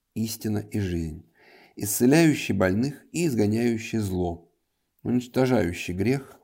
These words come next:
болезнь и смерть. Поднимитесь в сознательной силе Духа истины, чтобы опровергнуть доводы смертного разума,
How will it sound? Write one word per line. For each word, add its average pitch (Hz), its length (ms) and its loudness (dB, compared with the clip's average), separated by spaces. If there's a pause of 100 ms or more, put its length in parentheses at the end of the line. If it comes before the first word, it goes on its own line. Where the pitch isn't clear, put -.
(140)
болезнь 107 680 0
и - 40 -12
смерть. 95 560 -4 (1700)
Поднимитесь 131 720 0 (640)
в - 60 -20
сознательной 110 800 -2
силе 131 340 -2
Духа 120 300 -2
истины, - 680 -8 (680)
чтобы 135 400 -2
опровергнуть 123 720 0
доводы 127 400 4
смертного 113 560 -4
разума, 90 540 -4